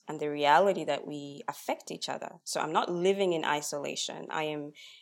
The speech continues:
in connection with other human beings. And so when we understand, I think that concept of being connected to everybody and in, in interaction with everybody, it changes how you see the world, because then you start to think,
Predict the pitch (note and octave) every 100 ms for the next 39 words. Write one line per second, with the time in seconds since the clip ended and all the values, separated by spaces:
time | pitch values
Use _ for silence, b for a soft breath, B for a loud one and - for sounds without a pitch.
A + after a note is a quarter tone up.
0 | _ G3 G#3 G#3 F#3 D3+ - D3+ D3+ D#3
1 | D3+ D3 D3 D#3 D3 C#3 C3+ G3+ A#3+ E3+
2 | - - - B B B - E3+ F3 F#3
3 | E3 D#3 D3+ - - D#3+ D#3+ F#3+ A#3+ D4
4 | C4 G3+ F3+ - - D3 D#3 E3+ - E3
5 | F3 E3+ F3+ D#3+ - - D#3 E3 E3 -
6 | - D#3 D3+ - D#3 D3+ D3 C#3+ D3 _
7 | - D3+ D3 D3+ - B3+ C4+ - F3+ -
8 | D#3 F3 F#3 G3+ A#3+ D#4 B B B E3+
9 | F3 F3 - F3+ F3 E3+ - F#3 F3+ E3+
10 | D3+ D#3 E3 D#3 - D3+ D#3 D#3 D#3+ G3+
11 | A3+ B B B - G3+ - A3 B3+ C#4+
12 | B3 G3+ F#3 F3+ - F3 E3+ D#3 D3+ F3
13 | D3+ D#3+ F#3+ D#3+ D#3+ F#3+ A3+ B3+ A#3+ F#3
14 | E3+ - E3 - D#3 D3 D3+